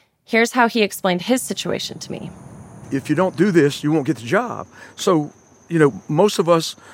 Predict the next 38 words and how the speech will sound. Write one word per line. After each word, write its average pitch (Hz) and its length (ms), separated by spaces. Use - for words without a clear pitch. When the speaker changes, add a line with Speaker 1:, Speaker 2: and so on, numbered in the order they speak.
Speaker 2:
are 147 100
not 165 180
making 170 240
that 147 120
much 143 240
money 214 240
in 139 80
South 120 240
Carolina, 117 380
that 170 160
type 143 180
thing. 131 220
We 170 120
get, 147 140
we're 147 80
getting 170 220
a 175 40
raise, 160 300
we're 156 80
getting 160 220
that. 147 260
So - 140
most 185 240
of 175 40
us 160 120
go 156 80
say, 151 160
"Okay, 165 360
you 147 120
know, 143 80
I'll 143 120
try 170 340
it." 175 140
And 139 120
then 160 140
you 139 80
try 196 300
it, 156 160